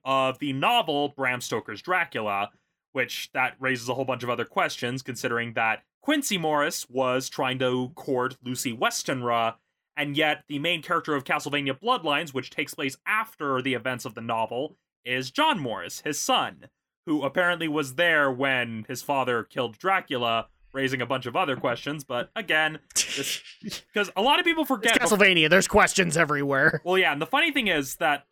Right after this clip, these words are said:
Speaker 1: people kind of give Iga flack, but prior to Igadashi's involvement, there was no real organized timeline. No,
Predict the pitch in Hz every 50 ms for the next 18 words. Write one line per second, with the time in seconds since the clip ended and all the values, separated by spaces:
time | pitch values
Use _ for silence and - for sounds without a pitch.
0 | _ _ - - 269 285 339 294 269 285 269 220 156 - 185 165 143 139 160 147
1 | 165 151 - - - 135 127 135 156 - - - 147 135 131 123 _ _ _ _
2 | _ _ - - - 202 214 269 330 320 - - 240 220 170 147 185 165 175 165
3 | 180 185 - - 185 156 151 131 - 143 147 160 139 135 127 - - 156 180 214
4 | 202 - 165 160 175 175 170 156 139 113 127 139 156 151 143 135 127 113 - _
5 | _ _ - 139 156 156 135 160 139 131 123 120 117 - _ - - 196 190 202
6 | 190 156 131 113 110 107 104 101 101 104 104 - _ _ _ _ _ - _ -
7 | 139 156 170 180 180 175 175 147